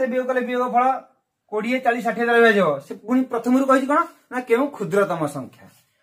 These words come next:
ଯେହେତୁ କ୍ଷୁଦ୍ରତମ ସଂଖ୍ୟା କହିଛି, ତେବେ ଏଇ ତିନୋଟି ଜାଗାର କଣ କରିବା ନା ଲସାଗୁ ନେବା। କୋଡ଼ିଏ, ଚାଳିଶ, ଷାଠିଏ। ଦେଖ, ପ୍ରତ୍ୟେକର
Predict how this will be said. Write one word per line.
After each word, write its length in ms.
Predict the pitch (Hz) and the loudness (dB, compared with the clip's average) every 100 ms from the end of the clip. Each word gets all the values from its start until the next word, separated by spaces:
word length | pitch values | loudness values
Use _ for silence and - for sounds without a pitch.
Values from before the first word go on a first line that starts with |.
| _ 131 | _ -4
ଯେହେତୁ 260 | 185 254 277 | -2 0 -2
କ୍ଷୁଦ୍ରତମ 440 | 233 233 254 262 240 | -2 -2 0 -2 -2
ସଂଖ୍ୟା 260 | 240 226 190 | 0 2 2
କହିଛି, 220 | 190 180 254 | -2 -6 -8
ତେବେ 180 | 208 202 | -6 -4
ଏଇ 100 | 202 | -4
ତିନୋଟି 260 | 202 196 196 | -6 -6 -2
ଜାଗାର 200 | 202 196 | 0 0
କଣ 140 | 202 226 | -2 -2
କରିବା 260 | 262 226 156 - - _ 180 | 2 2 2 -2 -18 _ -6
ନା 60 | 185 | 0
ଲସାଗୁ 500 | 180 180 160 151 135 | 4 4 2 -4 -8
ନେବା। 260 | 120 107 104 _ _ _ _ _ _ _ _ _ _ _ _ _ _ - | -12 -16 -20 _ _ _ _ _ _ _ _ _ _ _ _ _ _ -14
କୋଡ଼ିଏ, 420 | 170 190 214 254 285 - _ _ _ _ _ _ _ _ - | -10 -6 -2 -4 -4 -12 _ _ _ _ _ _ _ _ -8
ଚାଳିଶ, 300 | 160 185 185 311 - _ _ _ _ _ _ | -6 -6 -8 -14 -16 _ _ _ _ _ _
ଷାଠିଏ। 320 | 170 160 143 | -4 -2 -6
ଦେଖ, 120 | 156 127 123 | -8 -8 -8
ପ୍ରତ୍ୟେକର 480 | 180 - 233 233 | -8 -6 -6 -2